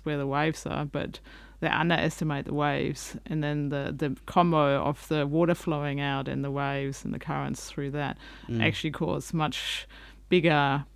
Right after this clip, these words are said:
Speaker 1: problems for people, and it's much more unpredictable, you know. At least if you cross where it's hopefully not fast flowing, <laughs> um, but, you know, away there,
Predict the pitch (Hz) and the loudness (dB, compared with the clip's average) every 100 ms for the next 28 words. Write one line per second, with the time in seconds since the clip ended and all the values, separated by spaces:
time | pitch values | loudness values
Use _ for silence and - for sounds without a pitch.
0 | - - 175 170 160 160 - 151 165 139 | -12 4 6 6 4 2 -2 -2 -2 0
1 | 151 151 139 - - - 156 175 156 185 | 0 0 0 -2 -2 -2 -2 -2 0 0
2 | 156 151 - 170 165 - 156 135 131 143 | 0 0 -2 -2 -2 0 -2 0 -2 -2
3 | - 170 190 - 175 147 - 156 151 151 | -2 2 2 0 -4 -4 -2 2 2 0
4 | - 160 143 143 - - - - - - | -2 0 2 0 -2 -12 -18 -20 -12 -6
5 | 151 165 151 165 - - 131 131 - 143 | -2 0 0 -2 -6 -4 -2 -4 -2 -2
6 | 143 233 320 - 247 - 226 180 226 302 | 10 12 12 12 12 12 10 10 8 6
7 | 262 - - 175 160 156 165 170 - 175 | 6 4 6 8 8 6 8 6 6 4
8 | 160 - 151 156 156 156 165 151 143 143 | 4 4 6 8 8 8 6 4 4 4
9 | 156 | 2